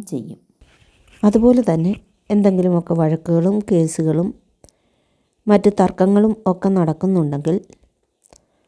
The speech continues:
അത് നിങ്ങൾക്ക് അനുകൂലമാക്കാൻ വേണ്ടി നിങ്ങൾ പൂർണ്ണമായും പരിശ്രമിച്ചിരിക്കണം. അങ്ങനെ നിങ്ങൾ പരിശ്രമിക്കുകയാണെങ്കിൽ ആ പരിശ്രമിക്കുന്നതിൻ്റെ ഫലം നിങ്ങൾക്ക് അനുകൂലമായി വന്ന്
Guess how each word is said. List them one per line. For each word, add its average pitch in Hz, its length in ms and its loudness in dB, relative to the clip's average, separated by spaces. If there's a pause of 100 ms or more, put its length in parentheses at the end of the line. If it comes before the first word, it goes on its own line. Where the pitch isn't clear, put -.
(180)
അത് 185 240 4 (420)
നിങ്ങൾക്ക് 220 480 2 (220)
അനുകൂലമാക്കാൻ 190 1080 2
വേണ്ടി 151 360 -2 (880)
നിങ്ങൾ 202 280 4 (340)
പൂർണ്ണമായും 202 680 2
പരിശ്രമിച്ചിരിക്കണം. 185 1040 -2 (840)
അങ്ങനെ 226 340 4
നിങ്ങൾ 247 300 4
പരിശ്രമിക്കുകയാണെങ്കിൽ 220 1500 0 (1080)
ആ 202 160 -2
പരിശ്രമിക്കുന്നതിൻ്റെ 190 920 2
ഫലം 175 360 0 (220)
നിങ്ങൾക്ക് 180 540 2
അനുകൂലമായി 175 640 2
വന്ന് 160 280 -2